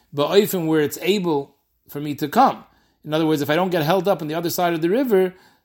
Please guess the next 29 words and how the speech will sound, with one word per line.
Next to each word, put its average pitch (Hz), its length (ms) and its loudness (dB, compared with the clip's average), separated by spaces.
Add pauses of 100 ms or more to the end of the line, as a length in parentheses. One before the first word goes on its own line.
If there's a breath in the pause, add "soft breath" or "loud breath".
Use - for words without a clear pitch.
then, 196 520 0
but 143 200 -4
if 135 100 -4
I 131 60 -2
get 156 160 -2
held 214 180 2
up, 247 180 2
that's 190 220 0
not 190 160 -4
considered 175 340 -6
not 151 220 -4
coming. 120 240 -8
Since 196 240 -8
he 175 60 -6
wasn't 160 340 -4
Mefaret 185 520 2
that, 143 340 -6 (840)
so - 180 -12
Memele, 151 560 0 (540 soft breath)
he 147 160 -12
took 180 180 -6
that 165 160 -2
into 156 300 -4
account, 160 580 -2
and 151 140 -10
Ibazai, 156 420 -2
this 151 140 -4
is 151 100 -6
included 147 640 -2